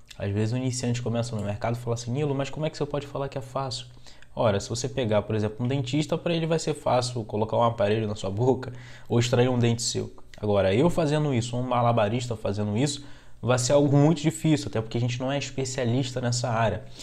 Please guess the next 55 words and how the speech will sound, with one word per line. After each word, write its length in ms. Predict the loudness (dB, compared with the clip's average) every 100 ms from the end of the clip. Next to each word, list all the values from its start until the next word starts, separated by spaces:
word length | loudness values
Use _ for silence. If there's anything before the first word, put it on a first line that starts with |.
| -10 -2
Então, 420 | 4 6 6 4
o 60 | 4
trader, 380 | 8 10 10
quando 160 | 4 0
ele 80 | 0
se 100 | 0
torna 220 | 0 0
profissional 360 | -2 0 2 2
no 80 |
mercado, 320 | 0 0 0 2
ele 80 |
é 20 | 0
especialista. 760 | 0 -4 -2 0 0 -2 -8 -2
Pra 180 | 4 6
ele, 300 | 6 4 4
o 80 | 0
que 140 | 0
era 120 | 2
difícil 420 | 2 0 -2 -2
no 100 | -2
começo, 480 | 0 0 2 0 -2 -12 -16 -2
já 180 | 2 4
não 140 | 6
é 100 | 4
mais 160 | 2 2
difícil. 480 | 0 0 -2 -4 -10 -6
Quando 140 | 0
eu 60 | 2
comecei 240 | 2 2 2
no 60 |
mercado 260 | 2 2 0
há 60 |
seis 200 | 2 2
anos 200 | 2 2
atrás, 320 | 0 0 2 2
era 120 | 2
difícil 340 | 0 -2 -2
até 180 | 0 -2
pra 160 | 0 0
eu 60 |
saber 260 | 0 -2 -2
com-, 240 | -2 -4 -4
clicar 320 | 0 0 2 0
em 60 |
comprar 380 | 0 0 0 0
e 60 | 0
vender. 480 | 0 0 -2 -4 -10 -16 -16
<laughs> 260 | -8 -4
Teve 180 | 0 0
uma 140 | 2 2
vez 200 | 2 0
que 120 | -2
eu 80 | 0
tava 200 | 2 2
operando 540 | 2 4 4 4 0